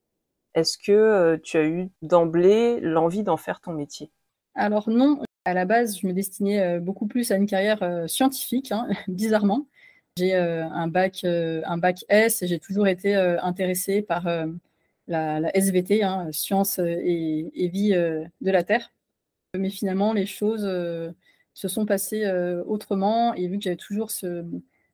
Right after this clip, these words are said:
Speaker 2: cet attrait pour les, tout ce qui est créatif, hein, parce que j'ai fait beaucoup de dessins, de poterie, euh, quand j'étais plus jeune, je me suis dit, bah, pourquoi pas, euh, se lancer, euh, se lancer dans le, dans le stylisme, le modélisme.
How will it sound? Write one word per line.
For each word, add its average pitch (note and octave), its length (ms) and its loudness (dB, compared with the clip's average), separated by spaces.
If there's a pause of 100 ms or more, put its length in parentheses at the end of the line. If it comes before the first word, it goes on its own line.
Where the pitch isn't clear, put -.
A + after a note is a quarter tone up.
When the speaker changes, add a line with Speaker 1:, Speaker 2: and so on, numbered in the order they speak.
Speaker 2:
cet F#3 220 -2
attrait G#3 360 4
pour G#3 140 -8
les, F3 560 -4 (100)
tout - 100 -10
ce - 80 -8
qui - 80 0
est G3+ 60 2
créatif, G3+ 500 -2
hein, G3+ 60 0
parce G3+ 120 -2
que F3+ 60 -4
j'ai E3+ 120 -2
fait E3+ 120 -4
beaucoup F#3 260 0
de F#3+ 120 2
dessins, F#3+ 640 2
de F3+ 80 2
poterie, G3+ 500 -2
euh, F#3 80 2
quand F3+ 160 -2
j'étais F3+ 220 -4
plus - 180 -6
jeune, G#3+ 320 0 (380)
je F#3 160 -4
me F#3 60 2
suis G3+ 180 -2
dit, A#3+ 100 0
bah, D#3+ 140 0
pourquoi - 400 -2
pas, G#3 380 6
euh, F3+ 40 2
se F#3 180 -6
lancer, G3 400 -2
euh, E3+ 440 -2 (360)
se - 160 -2
lancer G3 300 2
dans G3+ 160 2
le, F#3 220 2
dans F#3 100 -2
le F3+ 80 -2
stylisme, A3+ 380 -4
le G3+ 40 2
modélisme. G3 560 -2